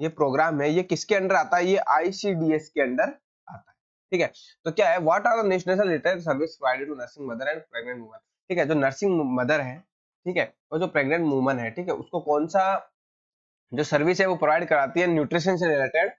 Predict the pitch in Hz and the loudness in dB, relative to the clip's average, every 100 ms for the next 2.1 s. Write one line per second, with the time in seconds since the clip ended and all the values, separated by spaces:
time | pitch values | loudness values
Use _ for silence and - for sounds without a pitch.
0 | _ _ 139 143 156 220 185 147 123 156 | _ _ -2 0 0 -2 0 0 2 0
1 | - 170 156 135 151 247 175 131 127 110 | 2 -2 -2 0 0 0 0 -2 -4 -20
2 | - | -20